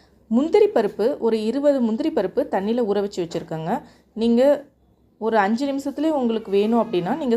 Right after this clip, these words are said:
சுட தண்ணியில கூட முந்திரி பருப்பை ஊற வச்சுக்கலாம். தண்ணியில முந்திரி பருப்பு நல்லா ஊறிடுச்சு. தண்ணி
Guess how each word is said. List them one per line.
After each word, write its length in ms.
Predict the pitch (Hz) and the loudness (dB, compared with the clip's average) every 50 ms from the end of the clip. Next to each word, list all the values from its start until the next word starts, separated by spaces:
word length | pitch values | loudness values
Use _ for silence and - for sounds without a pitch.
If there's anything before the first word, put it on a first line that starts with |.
| 226 | 0
சுட 180 | - 233 226 277 311 - | -2 -2 -2 -2 0 0
தண்ணியில 280 | 330 311 294 254 220 196 196 - | -4 -2 -2 0 0 0 0 0
கூட 140 | 175 170 202 294 330 - - - - _ - - - | -2 0 0 0 0 -4 -12 -20 -20 _ -18 -8 -4
முந்திரி 240 | 202 214 202 247 262 - | -4 -4 -2 -4 -2 -2
பருப்பை 240 | 247 - - - 311 320 247 | -2 0 2 0 0 2 2
ஊற 80 | 214 196 185 160 | 2 2 0 0
வச்சுக்கலாம். 420 | 156 - - - 160 156 160 - - - - - _ _ _ - - - - - - _ _ _ _ - - - - _ _ _ _ _ _ _ _ _ _ _ _ _ _ - - - - _ - 233 | -2 -8 -14 -12 -12 -12 -12 -12 -18 -20 -20 -20 _ _ _ -20 -20 -20 -20 -20 -20 _ _ _ _ -20 -20 -20 -20 _ _ _ _ _ _ _ _ _ _ _ _ _ _ -20 -20 -20 -20 _ 2 4
தண்ணியில 400 | 226 233 247 311 320 294 320 330 285 | 6 6 4 2 2 0 0 0 2
முந்திரி 280 | 240 226 233 254 285 294 294 - | 2 0 0 0 -2 -4 -2 -2
பருப்பு 220 | 208 196 196 254 277 254 | -4 -2 -2 -2 0 0
நல்லா 180 | 202 180 214 240 226 196 202 | 0 2 2 0 0 0 -2
ஊறிடுச்சு. 480 | 226 226 220 185 - - - - 190 269 - - - - _ _ _ - | 0 0 0 -2 -4 -6 -6 -2 -2 -2 -4 -6 -16 -20 _ _ _ 0
தண்ணி 220 | 214 220 262 320 | 2 2 2 0